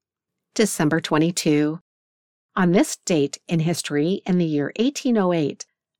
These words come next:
Beethoven's Fifth Symphony given world premiere in Vienna.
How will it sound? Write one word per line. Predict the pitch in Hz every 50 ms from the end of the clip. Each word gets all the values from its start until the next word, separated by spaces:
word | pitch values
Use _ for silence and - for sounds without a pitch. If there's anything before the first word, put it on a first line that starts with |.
| _ _ _
Beethoven's | - 156 165 180 - - 196 175 175 165 - 170 160 170 160 - - _
Fifth | - 277 269 262 - - 185
Symphony | - - - 208 190 190 - - - 165 156 151 143 139 139 156 170 -
given | - 175 160 160 147 143 147
world | 143 147 165 185 196 202 220 233 233 -
premiere | - - 202 180 165 151 147 147 147 151 156 -
in | 196 180 170 165
Vienna. | 165 165 160 156 143 139 135 143 139 147 151